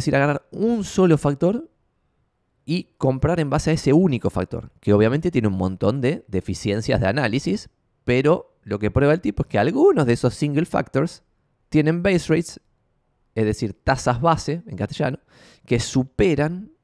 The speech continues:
amplísimamente al mercado en general, entendido como el S and P five hundred, por ejemplo, que también implícitamente el S and P es una estrategia de inversión sistemática,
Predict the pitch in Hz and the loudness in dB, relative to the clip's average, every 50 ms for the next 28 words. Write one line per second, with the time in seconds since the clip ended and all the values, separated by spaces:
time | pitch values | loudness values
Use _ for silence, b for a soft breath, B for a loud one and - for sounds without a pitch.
0 | _ _ _ 147 156 160 165 160 156 - 202 226 208 - - 151 143 147 143 147 | _ _ _ 0 0 0 0 -2 -6 -6 -4 -4 -6 -4 -4 -2 -2 0 -2 -2
1 | 147 151 160 160 143 120 113 110 - 123 123 117 - 120 120 127 123 139 143 135 | -2 -4 -2 -2 -2 -2 -2 -2 0 0 0 0 0 0 0 2 2 2 0 0
2 | 113 - 101 101 107 107 104 98 98 95 95 95 - 95 90 - 95 - 85 85 | -2 -4 -4 -2 0 0 0 0 -2 -2 -2 -2 -2 -4 -4 -4 -6 -6 -6 -8
3 | - 90 87 - - - - 101 95 - 92 92 - - - - 113 - 127 117 | -8 -10 -10 -12 -12 -10 -10 -10 -10 -10 -10 -10 -10 -8 -4 -4 0 0 2 0
4 | 117 110 127 139 151 156 170 B B B B B - 104 113 110 - 135 139 - | 2 2 0 0 0 0 -4 B B B B B -10 -8 -6 -4 0 0 0 0
5 | 139 - 120 123 135 131 104 - 95 101 - - 147 147 151 - 170 175 185 b | 0 -2 -2 0 0 -2 -2 -2 -2 -2 0 0 -2 -4 -2 -4 -4 -4 -6 b
6 | b b b b b b - 117 - 127 120 113 - 110 107 123 131 - 147 143 | b b b b b b -6 -2 0 0 0 2 0 0 0 0 0 2 4 4
7 | 131 123 117 110 117 123 - - 139 143 - 135 - 165 170 151 - - - - | 4 2 2 0 0 0 0 0 -2 -2 -2 -4 -4 -4 -4 -4 -6 -10 -14 -16
8 | - 95 | -16 -18